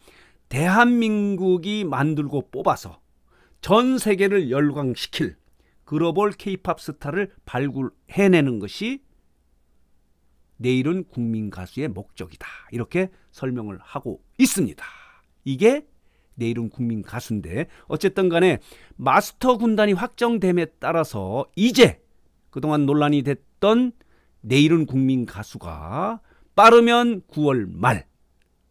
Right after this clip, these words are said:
늦어도 시월 초에는 첫 방송을 내보내지 않을까 이렇게 예상을 하고 있습니다. 따라서 오늘 뉴스장터는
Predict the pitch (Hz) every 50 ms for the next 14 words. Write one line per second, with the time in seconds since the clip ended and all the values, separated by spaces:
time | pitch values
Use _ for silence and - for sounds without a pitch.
0 | _ - 135 190 180 226 226 220 175 240 240 240 240 233 196 - - _ - -
1 | - 240 220 214 208 185 - - 180 160 165 190 208 - - - 262 - _ _
2 | - - 190 185 180 160 165 160 160 208 247 285 - _ _ _ _ - 131 135
3 | 131 135 127 123 104 110 107 127 127 120 - 120 110 110 - - - 185 202 202
4 | _ _ _ _ - 120 120 120 - - 110 110 139 190 220 - _ _ _ -
5 | - 160 156 143 - 185 202 220 - _ _ - 202 - - 143 110 87 - -
6 | - - - - - - - - _ _ _ _ _ _ _ _ _ _ _ _
7 | - - - 123 117 - 180 208 202 - _ - _ _ _ - - 131 123 131
8 | 143 139 - - 135 127 - - 165 151 110 95 92 110 165 233 262